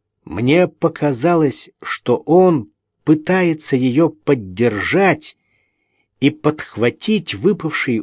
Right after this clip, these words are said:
у неё из подмышки конверт». «И вы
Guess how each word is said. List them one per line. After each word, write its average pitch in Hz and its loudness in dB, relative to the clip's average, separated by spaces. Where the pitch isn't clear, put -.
у 135 -2
неё 135 2
из - -2
подмышки 127 -2
конверт». 104 -6
«И 131 2
вы 175 0